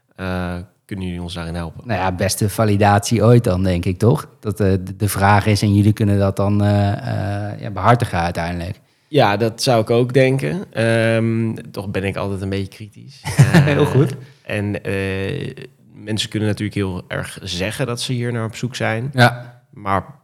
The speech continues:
Speaker 1: pas als ze gaan betalen, is het bevestiging dat ze dat ook bereid zijn om, eh,
Speaker 2: Ja.
Speaker 1: om het te gaan gebruiken.
Speaker 2: En ik denk dat daar de crux ook zat uiteindelijk. Want toen wij met Wijs jullie gingen helpen, toen was de focus op het M K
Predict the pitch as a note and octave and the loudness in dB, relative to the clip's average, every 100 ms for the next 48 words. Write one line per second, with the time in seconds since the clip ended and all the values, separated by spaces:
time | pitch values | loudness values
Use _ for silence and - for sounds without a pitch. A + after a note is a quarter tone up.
0 | _ - F#2 F2+ - - F2+ D#2+ F2 F2 | _ -8 -6 -6 -8 -6 -6 -4 -2 -2
1 | F#2 G2+ G2 - G2 F#2+ G#2 F#2 F#2 F#2 | -2 -2 -6 -6 -8 -10 -12 -10 -6 -4
2 | - - F#2+ F2 E2+ E2 F2+ F2 - - | -6 -6 -6 -6 -8 -10 -10 -10 -8 -8
3 | E2+ - _ _ _ - D#2+ E2+ E2+ E2+ | -10 -14 _ _ _ -16 -10 -8 -8 -8
4 | E2+ E2+ E2+ E2 E2 - - E2 E2 D#2+ | -6 -6 -6 -8 -8 -10 -10 -10 -10 -12
5 | D#2+ - G#2+ F2 - - F2 E2 - - | -14 -6 -2 -2 -6 -20 -20 -20 -20 -16
6 | E2 D#2+ F2 E2+ E2+ - - _ - G#2+ | -14 -12 -8 -8 -8 -12 -18 _ -2 0
7 | G2+ G2 F#2+ F#2+ G2 - A#2 A2 A#2 A2+ | 0 0 0 -2 -2 -2 0 0 0 -2
8 | - A#2+ B2 - - A2+ G#2+ A2+ A2+ C3+ | 0 -2 -2 -10 -6 0 2 2 2 -2
9 | - _ _ G#2+ F#2+ F#2+ F#2+ - - A2 | -6 _ _ -4 -2 0 -4 -8 -10 -2
10 | G#2 F#2 F#2+ F#2+ F#2 F#2+ G2 - G2+ G2 | 0 0 -2 -4 -2 -2 -2 -2 -4 -4
11 | F#2+ F#2 E2 A2 A2 G2 F2+ E2 - A2+ | -6 -6 0 0 2 -2 -4 -8 -6 -2
12 | G#2+ G2 - - F#2+ F2+ - F#2+ F#2+ G2 | 0 -2 -6 -4 -4 -4 -12 -12 -12 -10